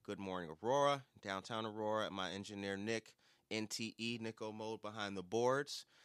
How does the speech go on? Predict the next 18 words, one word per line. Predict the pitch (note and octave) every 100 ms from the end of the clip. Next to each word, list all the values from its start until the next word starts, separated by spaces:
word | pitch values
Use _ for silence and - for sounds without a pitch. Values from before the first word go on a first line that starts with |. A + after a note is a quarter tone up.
| _ -
coming | G#2+
to | G#2 -
you | G#2
live | G#2 G#2 G#2+
from | G#2+
Gremlin | F#2+ G#2 G#2 G#2
Studios. | - A#2 A#2 A#2+ C3 D3+ - - - - _
This | G#2+ -
was | A#2
part | - - A2+ -
two | - E3+ C3 A2 B2 _ _ _ _ _ _
of | G2 F#2+
our | G2+ G2+ F#2+ G2 - _ _ _
Women | G#2 A#2 B2+ C3
in | G2+ G#2
Business | A2 G#2+ G#2+ G#2+ - - - _
series. | - - G2+ D2 G1+ - - _ _ _ _ - _
So, | - F3 E2+